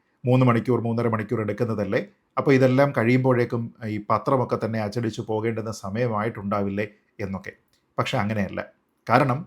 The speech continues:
മത്സരം ജയിച്ചു, അതിൻ്റെ ഫലമുണ്ട്. മത്സരത്തിൽ man of the match ആയിരിക്കുന്നത് കുൽദീപ് യാദവ് ആണ് എന്ന്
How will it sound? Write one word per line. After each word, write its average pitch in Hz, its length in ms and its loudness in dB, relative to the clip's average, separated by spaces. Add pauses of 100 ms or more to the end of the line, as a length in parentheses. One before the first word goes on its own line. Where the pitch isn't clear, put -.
(140)
മത്സരം 131 420 0
ജയിച്ചു, 120 300 2 (220)
അതിൻ്റെ 104 320 -2
ഫലമുണ്ട്. 113 420 -2 (520)
മത്സരത്തിൽ 143 460 4 (280)
man 110 200 6
of 131 140 -2
the 147 100 4
match 139 220 0
ആയിരിക്കുന്നത് 117 400 2 (100)
കുൽദീപ് 123 400 2
യാദവ് 123 320 6
ആണ് 110 160 2 (120)
എന്ന് 110 120 -2